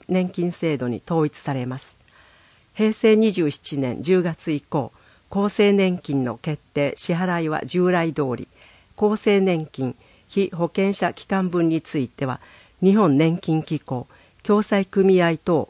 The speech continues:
加入期間分については、各共済組合等で行います。厚生年金に関する届け書等は、日本年金機構、年金事務所、または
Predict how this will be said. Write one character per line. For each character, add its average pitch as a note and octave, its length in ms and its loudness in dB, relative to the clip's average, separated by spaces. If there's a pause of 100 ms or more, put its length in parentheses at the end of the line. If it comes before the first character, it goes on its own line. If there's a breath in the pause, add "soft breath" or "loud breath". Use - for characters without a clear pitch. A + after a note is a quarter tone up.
加 F3 140 0
入 F3+ 200 4
期 - 140 -12
間 F3+ 260 0
分 C#3 180 0
に B2+ 120 0
つ - 140 -6
い C3 120 -2
て - 160 -6
は、 B2+ 120 -6 (420 loud breath)
各 F3+ 420 -2
共 F#3+ 200 -2
済 F3+ 240 -2
組 F3 320 2
合 D3 140 0
等 C#3+ 240 -2
で E3 120 0
行 - 240 -4
い A#2 240 -4
ま A2+ 120 -6
す。 - 140 -18 (680 soft breath)
厚 G3+ 200 0
生 G#3+ 240 4
年 G#3 220 4
金 C3 240 -2
に B2+ 120 0
関 D3 240 -4
す - 200 -10
る A#2+ 160 -4 (380 soft breath)
届 D#3 360 -2
け C#3+ 40 -4
書 C3+ 320 -4 (120)
等 C3 340 -4
は、 D#3+ 160 -4 (380 soft breath)
日 G3 120 4
本 F#3 260 4
年 F3 220 4
金 E3+ 240 0
機 D#3 180 -8
構、 A#2 280 -8 (460 soft breath)
年 F#3+ 200 4
金 F#3+ 240 2
事 D#3+ 80 0
務 C#3+ 160 0
所、 - 220 -8 (260)
ま E3+ 120 -2
た F#3+ 200 -2
は C3 140 -4